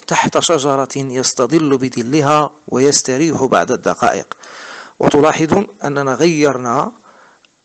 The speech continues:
الكاتب أو المتكلم بمخاطب آخر وهو الراعي من خلال هذا المقطع. أما الجملة الثالثة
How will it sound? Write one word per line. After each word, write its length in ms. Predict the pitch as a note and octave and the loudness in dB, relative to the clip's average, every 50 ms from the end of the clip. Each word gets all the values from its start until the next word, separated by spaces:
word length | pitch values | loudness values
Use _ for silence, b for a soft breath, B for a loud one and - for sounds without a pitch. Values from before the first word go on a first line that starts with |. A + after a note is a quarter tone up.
| _ _ _ _ - | _ _ _ _ -4
الكاتب 960 | D3 C#3+ - - E3 F3 F3+ D3+ C#3 G#2+ - - C#3 D3+ F3+ - - - - - _ - | -4 -2 -2 0 2 4 4 4 2 0 -2 -4 -4 -2 -2 0 0 -2 -2 -4 _ -2
أو 100 | C#3 C#3 | 0 2
المتكلم 840 | C3 C3+ D#3+ - - - C3+ - - A#2 F#2+ E2+ E2+ C#3+ E3 F#3+ A#3 A3 F3 - - - | 2 2 2 2 2 0 -4 -4 -4 -4 -4 -4 -4 -4 -4 -4 -6 -10 -14 -18 -18 -18
بمخاطب 1200 | - - C#3+ F#3 G3+ G#3 G#3 - _ _ - E3 C#3+ - - D#3+ D#3+ D#3+ D3+ C#3 A#2+ A#2 C3 B2+ - - | -10 -4 -2 0 0 -2 -4 -8 _ _ -8 -6 -6 -2 0 2 2 2 2 0 -2 -2 -4 -4 -4 -2
آخر 480 | B2+ A2 F2 E2 - - D3+ - A3 A#3 B B B B B B - | -2 0 0 -2 -2 -2 -2 -2 -2 -6 B B B B B B -2
وهو 340 | C#3 C#3 C#3 C3+ C3+ C3+ A2+ | 0 2 4 4 4 2 2
الراعي 840 | A2 A#2 A#2+ C3 C#3+ D3 C#3+ C3+ B2 G2+ E2 F2 F2+ F2+ G#2 - - - b b b b b b b _ - | 0 0 0 0 2 2 2 2 0 -2 -2 -4 -6 -8 -8 -10 -12 -18 b b b b b b b _ -12
من 100 | C3+ C3 | -10 -4
خلال 300 | - - C#3+ D#3 E3 D3 | -2 0 2 4 4 4
هذا 340 | C3+ C3+ B2+ A#2+ D#3 E3 - - - - B2+ | 2 2 0 0 -2 -2 -4 -8 -8 -4 -4
المقطع. 580 | C3+ B2+ A2 A2 A#2 - - - F#2+ D2+ - B B B B B B B B B B B B B B B _ _ F3+ | -4 -2 -2 -4 -4 -4 -6 -4 -4 -4 -6 B B B B B B B B B B B B B B B _ _ 0
أما 180 | F#3+ G3+ G3+ | 2 4 4
الجملة 340 | F#3+ D#3+ - G3+ G3+ G3 F3 | 2 2 0 0 2 2 0
الثالثة 640 | D#3 - - - D3 D3 C#3 C3 B2 - - D#3+ F#3+ | 0 -2 -2 0 0 0 0 -2 -4 -4 -4 -4 -4